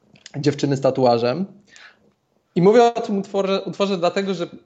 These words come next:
jest świetna piosenka, moim zdaniem rewelacyjna przeróbka Trenta Reznora i Atticusa Rossa i absolutnie niepasująca kompletnie do filmu. <laughs>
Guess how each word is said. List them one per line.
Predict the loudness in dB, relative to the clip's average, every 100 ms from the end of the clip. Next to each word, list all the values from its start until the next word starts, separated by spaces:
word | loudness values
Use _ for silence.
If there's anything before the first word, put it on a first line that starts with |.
| _ _ _ _
jest | -6 -6 -10 -20 _
świetna | -4 -2 0 0
piosenka, | -2 -6 -8 -4 -2 -2 -4 -16 _ _ _ _ _ _ _ _ -10
moim | -2 -2 0
zdaniem | -2 -2 -2
rewelacyjna | -2 -2 -4 -4 -2 -2
przeróbka | -4 -10 -12 -2 2 4 2 0 -2
Trenta | -4 -2 0 2 4 2 2
Reznora | 0 -2 0 0
i | 0 -4
Atticusa | -6 -8 -4 0
Rossa | 0 0 0 0 -4 -20 _ _ _ _ _ _ _ _ _ _ _ _ _ _
i | -6
absolutnie | -6 -2 2 2 0 -2 -4
niepasująca | -2 -2 0 0 0 0 -4
kompletnie | -2 0 0 -2
do | -8
filmu. | -6 -6 -6 -12 -18 _ -8
<laughs> | -2